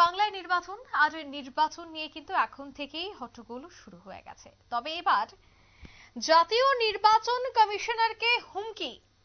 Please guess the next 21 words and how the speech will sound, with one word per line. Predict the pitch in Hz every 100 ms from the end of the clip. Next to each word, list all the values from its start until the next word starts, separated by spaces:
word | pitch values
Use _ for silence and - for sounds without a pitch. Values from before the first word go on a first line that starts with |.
| 220
বাংলার | 277 330 370 320 277 349 - _ _ _ _ _
প্রদেশ | 277 269 330 370 - -
কংগ্রেস | 349 330 392 - -
সভাপতির। | 381 427 415 370 196 - _ _ _ _ - - -
এসআইআর | 381 381 453 494 508 466
নিয়ে | 440 480 508 453
কমিশনের | 427 427 466 466 494 508 -
সমালোচনা | 349 349 427 508 494 494 494 494
করলেন | 508 508 233 - _ _ -
শুভঙ্কর | - 403 392 427 415 415 -
সরকার। | 403 381 302 - _ _ - - 247
জাতীয় | 359 359 494 508
নির্বাচন | 440 427 440 440 508 453
কমিশনারকে | 403 - 403 415 - 415 453 - _ _ 254
আইনের | 269 294 370 370 262
আওতায় | 262 302 359 370
আসতে | 277 - 240 -
হবে, | 349 208 - - _ _ _ 240
এই | 240 214
দাবি | 208 240 277 311
করলেন | 339 320 208